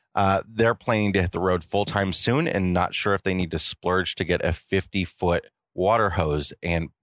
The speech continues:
uh, mainly they're calling it a splurge because they're intending to get a heated water hose, which are,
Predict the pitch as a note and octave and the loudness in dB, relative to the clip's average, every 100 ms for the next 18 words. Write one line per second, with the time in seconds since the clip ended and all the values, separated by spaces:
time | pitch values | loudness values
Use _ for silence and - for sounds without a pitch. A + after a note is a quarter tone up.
0 | - F2 - F#2+ G2+ G#2+ G2+ E2 D#2+ - | -6 -6 -4 -4 -2 0 0 -2 -4 -8
1 | - F#2+ E2 F2 - - E2+ - - E2 | -6 -4 -4 -6 -6 -4 -4 -6 -6 -4
2 | D2 D#2+ D#2 - - _ - D#2+ - F2+ | -2 -2 -4 -10 -20 _ -10 -6 -4 -2
3 | F2+ D#2 D#2+ C#2+ - - - D#3 B2+ F2+ | -2 -4 -4 -6 -8 -12 -4 0 0 0
4 | D#2 D#2 C#2+ - D#2 - - E2+ E2 E2 | 0 -2 -2 -2 -4 -4 -4 -4 -2 -2
5 | D#2+ | -2